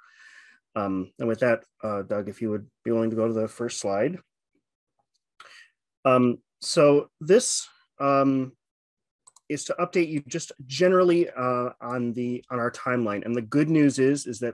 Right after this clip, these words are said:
we are on schedule. Um, so in this, uh, as approaching the, and, and working through the fall season, um, we've finalized our workflows in terms of what we anticipate for how to extract data,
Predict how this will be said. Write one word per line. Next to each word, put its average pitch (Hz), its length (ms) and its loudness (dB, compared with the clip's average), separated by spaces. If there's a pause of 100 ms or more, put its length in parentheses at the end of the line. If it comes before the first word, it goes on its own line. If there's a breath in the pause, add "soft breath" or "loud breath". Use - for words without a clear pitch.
we 131 300 0
are 113 320 -4
on 104 240 -8
schedule. 113 560 -2 (840 loud breath)
Um, 123 480 0 (420)
so 143 260 4
in 143 180 2
this, - 480 0
uh, 139 280 0 (120)
as 151 120 -8
approaching 175 420 0
the, 147 140 -2 (200)
and, 131 280 -4
and 113 360 -8 (100)
working 147 320 0
through 143 140 0
the 131 80 0
fall 123 220 -2
season, 113 580 -4 (120)
um, 110 360 -6
we've 117 220 -4 (260)
finalized 151 460 2
our 117 160 2
workflows 131 640 -2
in 110 140 -6
terms 117 500 -4 (100)
of 107 300 -4
what 113 140 -4
we 117 120 2
anticipate 113 640 -6
for 101 200 -6
how - 140 -6
to 98 100 -4
extract 143 500 0
data, 127 380 4